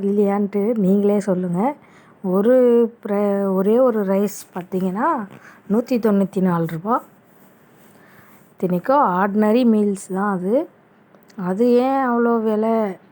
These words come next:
அந்த விலைக்கு இந்த சாப்பாடு ஒர்த்தான்றதை நீங்களே பார்த்துட்டு சொல்லுங்க. இதுல பார்த்தீங்கன்னா, ஊறுகாய், அப்பளம்,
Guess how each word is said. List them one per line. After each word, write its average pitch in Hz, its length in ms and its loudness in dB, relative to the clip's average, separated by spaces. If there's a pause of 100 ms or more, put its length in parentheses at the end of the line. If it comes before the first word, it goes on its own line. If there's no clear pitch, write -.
(160)
அந்த 180 460 -2
விலைக்கு 185 580 0
இந்த 262 140 2
சாப்பாடு 226 580 -2
ஒர்த்தான்றதை 208 640 -4
நீங்களே 190 320 0
பார்த்துட்டு 190 360 -6
சொல்லுங்க. 175 500 -4 (640)
இதுல 214 180 2 (100)
பார்த்தீங்கன்னா, 226 460 0 (260)
ஊறுகாய், 208 540 -2
அப்பளம், 196 500 -2